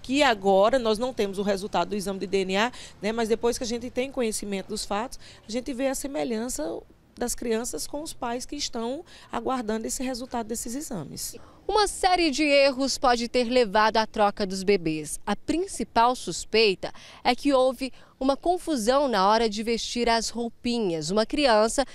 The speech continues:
Speaker 2: teria sido vestida com a roupinha da outra. Uma técnica de enfermagem é quem faz este trabalho. A polícia apura se ela foi induzida ao erro.
Speaker 1: Se realmente existir essa situação das informações, "Olha, vamos agora entrar no parto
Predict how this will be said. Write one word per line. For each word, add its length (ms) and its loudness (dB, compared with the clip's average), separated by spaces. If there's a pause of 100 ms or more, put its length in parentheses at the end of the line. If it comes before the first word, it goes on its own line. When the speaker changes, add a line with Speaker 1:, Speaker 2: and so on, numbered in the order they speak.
(140)
Speaker 2:
teria 300 2
sido 240 -4
vestida 600 0 (200)
com 80 2
a 40 6
roupinha 600 0
da 220 4
outra. 400 2
Uma 140 4
técnica 600 2
de 140 -2
enfermagem 640 2 (220)
é 40 0
quem 200 -2
faz 340 2
este 220 -4
trabalho. 580 4 (240)
A 100 0
polícia 680 2 (120)
apura 640 0 (160)
se 140 0
ela 160 6
foi 160 4
induzida 920 2
ao 240 4
erro. 380 2 (140)
Speaker 1:
Se 300 0
realmente 600 -2
existir 540 -4
essa 280 0
situação 720 -2 (280)
das 240 2
informações, 1040 0
"Olha, 320 6
vamos 380 0
agora 420 4
entrar 480 4
no 100 -2
parto 600 2